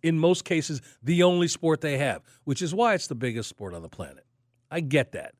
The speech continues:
But when you only got the one, you have to deal with fans who have, I mean, there's one thing to be a fan slash fanatic,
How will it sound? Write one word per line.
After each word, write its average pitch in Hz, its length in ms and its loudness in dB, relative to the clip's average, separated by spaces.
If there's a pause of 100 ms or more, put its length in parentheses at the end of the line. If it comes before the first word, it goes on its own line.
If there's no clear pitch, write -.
(400)
But 131 80 -6
when 143 120 2
you 220 80 8
only 262 140 6
got 196 200 2
the 123 80 0
one, 135 400 4 (560)
you 175 140 4
have 180 120 6
to 156 80 -6
deal 160 280 4
with 139 160 2
fans 135 500 0
who 135 280 2
have, 127 380 -2 (200)
I 143 40 -2
mean, 139 160 4 (180)
there's 143 160 0
one 214 140 6
thing 180 160 2
to 156 60 0
be 160 240 2
a 135 220 0
fan 117 520 0 (160)
slash 120 320 -2
fanatic, 113 540 -4